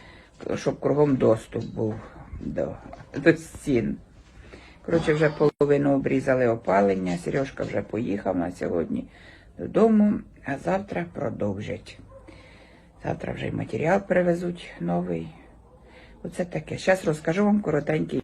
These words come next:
анекдот для вечірнього настрою. «Мам, давай візьмем котенка».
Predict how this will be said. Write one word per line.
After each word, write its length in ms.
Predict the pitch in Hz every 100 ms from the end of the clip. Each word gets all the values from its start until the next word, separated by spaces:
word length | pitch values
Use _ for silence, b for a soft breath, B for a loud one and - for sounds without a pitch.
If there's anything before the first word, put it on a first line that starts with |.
| -
анекдот 600 | 135 123 - - - - - B B B B B B
для 160 | 175
вечірнього 720 | 151 147 - 175 165 147 139 -
настрою. 680 | 131 139 - - 120 113 - - - B -
«Мам, 420 | 170 185 151 156 180
давай 320 | 226 277 214
візьмем 560 | 175 165 175 160 156 - - -
котенка». 720 | - 135 131 117 120 - 120